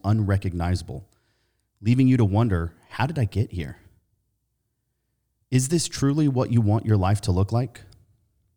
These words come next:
Far too many people spend years, even decades, doing what they thought they should do, living to please others at the expense of themselves.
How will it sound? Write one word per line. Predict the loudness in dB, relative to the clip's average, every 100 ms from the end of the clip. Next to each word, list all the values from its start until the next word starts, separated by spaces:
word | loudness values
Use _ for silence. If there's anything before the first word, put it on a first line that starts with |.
| _ _ _
Far | -4 0 0
too | 0 0
many | 2 2
people | 2 0 0
spend | 0 0 0
years, | 2 2 2 -2 -4
even | 0 2 0
decades, | 0 -4 -2 -8 -10 -18 -20 _ _ _ _
doing | 6 6
what | 6 2
they | -2
thought | -2 -4 -2 -2 0
they | -2
should | -2 -4 -6
do, | -8 -8 -12 _ _ _ _ _ _ _
living | 2 4 4
to |
please | 2 0 2
others | 2 2 0 -4 -6 -6
at | -2
the | -4
expense | -4 -4 -2 -2 -4 -4
of | -2 0
themselves. | 0 0 -6 -6 -12 -16